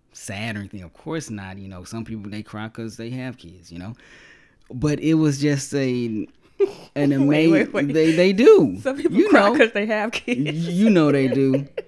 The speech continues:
Speaker 1: You know some of 'em do. Or some of 'em,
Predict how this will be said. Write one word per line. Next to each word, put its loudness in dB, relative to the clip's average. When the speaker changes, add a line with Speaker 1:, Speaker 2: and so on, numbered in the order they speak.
Speaker 1:
You 2
know 0
some -4
of -2
'em -2
do. -6
Or -8
some -6
of -4
'em, -4